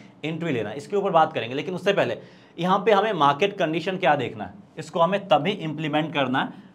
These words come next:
जब मार्केट आपका लेस वोलेटाइल हो, जो कि मैंने already आपको पीवीटी बताया था। अगर मार्केट आपका वोलेटाइल रहेगा, तो ये क्या देगा, ये हेजिंग स्ट्रेटजी हमें हर्ट करेगा, ये हेजिंग स्ट्रेटजी हमें नुकसान दे सकता है।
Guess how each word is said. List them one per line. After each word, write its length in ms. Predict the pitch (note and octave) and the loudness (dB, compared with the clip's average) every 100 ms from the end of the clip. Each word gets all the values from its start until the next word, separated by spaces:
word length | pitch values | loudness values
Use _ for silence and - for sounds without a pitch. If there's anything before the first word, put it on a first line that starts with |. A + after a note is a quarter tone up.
| - | -8
जब 240 | A#2 E3 | -2 0
मार्केट 420 | D3 C3+ C3+ F#3 C3+ | 2 2 2 0 4
आपका 340 | B2+ - G#3 - - - - - - - | 2 6 6 6 0 -20 -20 -20 -16 -6
लेस 300 | C#3 G#3+ - | -2 -2 -4
वोलेटाइल 460 | B2 C3+ C#3+ C#3+ D#3+ | -4 -2 2 0 0
हो, 60 | F#3+ | -2
जो 140 | C3+ | -4
कि 80 | C#3 | -4
मैंने 180 | C#3 C#3 | -4 -2
already 300 | C3 C3+ C#3 | -2 0 0
आपको 200 | B2 - | -2 -4
पीवीटी 380 | B2 A#2 B2 | -6 -6 -6
बताया 300 | A2+ G2+ F#2+ | -6 -6 -6
था। 420 | F#2 - - - - | -8 -12 -20 -16 0
अगर 260 | D#3+ A3 F#3+ | 4 6 6
मार्केट 420 | D3+ D3+ G3 F#3+ | 4 4 2 0
आपका 280 | C#3+ - D#3+ | 0 2 2
वोलेटाइल 480 | B2+ C3+ C#3+ D3 | 2 0 2 0
रहेगा, 320 | D3 C#3+ C3 G#2+ | 2 2 4 0
तो 460 | - - - - | -4 -20 -18 0
ये 100 | F#3 | 2
क्या 180 | F#3 F#3 | 6 4
देगा, 260 | F#3 G3+ G#3 - | 4 2 0 -4
ये 100 | F3 | -4
हेजिंग 280 | E3 E3 G3 | -2 -2 -2
स्ट्रेटजी 360 | F3+ D3 C#3+ D3+ | -4 0 -2 -2
हमें 180 | D3+ E3 | -4 -4
हर्ट 300 | C3 D#3+ E3 | 2 2 2
करेगा, 220 | E3+ F3 | 2 2
ये 180 | E3 C#3 | 2 0
हेजिंग 280 | C3 C3+ D3 | -4 -6 -8
स्ट्रेटजी 320 | C3+ B2+ B2+ | -6 -4 -4
हमें 160 | D3 D#3 | -4 -6
नुकसान 440 | B2+ B2+ - C3+ C3 | -6 -6 -2 0 0
दे 100 | B2+ | -4
सकता 320 | A#2 - A2 | -6 -6 -8
है। 300 | G2+ - | -8 -14